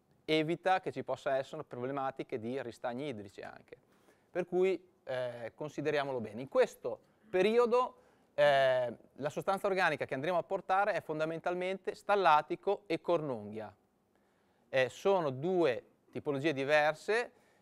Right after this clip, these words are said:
eh, non sono alternative, possono essere e dovrebbero essere apportate contemporaneamente con la concimazione di fondo.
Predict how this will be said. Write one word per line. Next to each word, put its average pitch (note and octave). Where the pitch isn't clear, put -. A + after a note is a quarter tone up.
eh, C#3
non G3+
sono C4
alternative, A2
possono F3
essere D3+
e B2
dovrebbero C#3+
essere D#3
apportate F#3+
contemporaneamente D3+
con F3
la F3+
concimazione D3+
di C3+
fondo. G2+